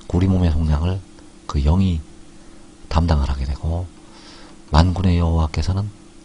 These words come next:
친히 백성들의 영혼을 그 피로 속량을 하셨다는 사실입니다. 그래서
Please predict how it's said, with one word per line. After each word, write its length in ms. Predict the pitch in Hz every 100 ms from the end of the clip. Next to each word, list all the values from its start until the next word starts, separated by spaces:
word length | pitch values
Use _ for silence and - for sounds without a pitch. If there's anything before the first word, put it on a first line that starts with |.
| -
친히 340 | - 139 95 - - - - - - - - -
백성들의 600 | - - 82 76 90 92 - - - - - - - - - - - -
영혼을 560 | 82 87 87 85 95 98 - -
그 120 | -
피로 340 | - - - - - - - - - - - - - -
속량을 360 | - 123 98 71 67 -
하셨다는 380 | - 127 - 73
사실입니다. 560 | - - 67 69 60 60 - - - - - - - - - - - - - -
그래서 420 | - 135 135 131